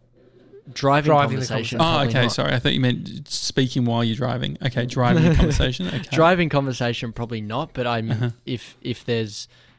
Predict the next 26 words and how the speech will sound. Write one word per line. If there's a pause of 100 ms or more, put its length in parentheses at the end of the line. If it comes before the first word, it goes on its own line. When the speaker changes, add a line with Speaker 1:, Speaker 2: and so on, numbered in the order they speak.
(340)
Speaker 1:
if
I've
got, (340)
like,
stimulus
and
stuff,
then
it's
okay. (380)
Speaker 3:
Mm-hmm. (1500)
Speaker 2:
Yeah.
Speaker 3:
Yeah. (400)
I
feel
like
there,
there's
stuff
that
we
could
do
there
for
you.